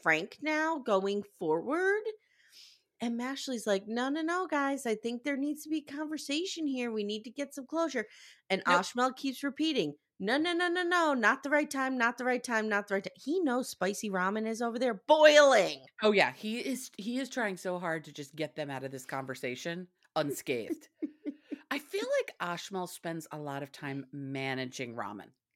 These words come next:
Speaker 1: A hundred
Speaker 2: A lot of
Speaker 1: percent,
Speaker 2: his energy is just
Speaker 1: a hundred percent.
Speaker 2: ramen management.
Speaker 1: Yep,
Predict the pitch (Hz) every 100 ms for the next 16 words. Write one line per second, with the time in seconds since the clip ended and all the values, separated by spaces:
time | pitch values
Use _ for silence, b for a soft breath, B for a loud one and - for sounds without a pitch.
0 | _ - 185 185 - 214 202 208 214 214
1 | 226 214 208 208 220 226 269 190 185 180
2 | 165 - - 170 147 139 - - 160 160
3 | 165 165 147 135 127 117 - 104 _ _
4 | _ - 220